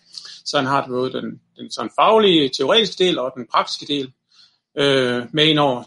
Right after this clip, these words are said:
til den her udfordring med rodekrudt, som er faktisk konstant, øh, blandt økologer. Og, øh,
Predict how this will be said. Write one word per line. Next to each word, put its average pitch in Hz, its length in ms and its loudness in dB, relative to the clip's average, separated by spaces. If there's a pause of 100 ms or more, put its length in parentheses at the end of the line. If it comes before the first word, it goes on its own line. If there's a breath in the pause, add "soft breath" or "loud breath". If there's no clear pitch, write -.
til 123 460 -2 (120)
den 175 140 -2
her 147 220 2 (640 loud breath)
udfordring 180 440 4
med 143 80 6
rodekrudt, 175 520 6
som 139 200 0
er 135 160 2
faktisk 143 440 0
konstant, 175 560 -2
øh, 139 500 -8
blandt 135 280 -2
økologer. 151 580 2
Og, 131 540 -6
øh, 123 140 -6